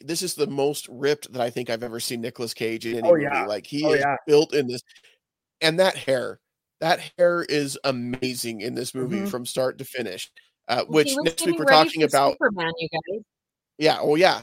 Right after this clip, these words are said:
Speaker 1: This is, you watch this movie and you're like, "I can see why he was cast as Superman,"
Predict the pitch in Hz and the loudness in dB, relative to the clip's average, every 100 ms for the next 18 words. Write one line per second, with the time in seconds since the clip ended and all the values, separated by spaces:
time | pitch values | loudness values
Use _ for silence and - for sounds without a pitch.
0 | - 180 214 220 - - - 190 196 220 | -2 -2 0 -4 -6 -20 -8 4 6 6
1 | - 214 208 185 160 151 127 117 - 135 | 2 -4 -4 -2 0 0 -2 -6 -4 -4
2 | 139 139 - 165 151 139 131 135 127 - | -2 -6 -4 -6 -2 -2 -2 -6 -8 -6
3 | 123 117 - 123 - 110 120 104 64 | -4 -4 -6 -8 -10 -10 -12 -12 -14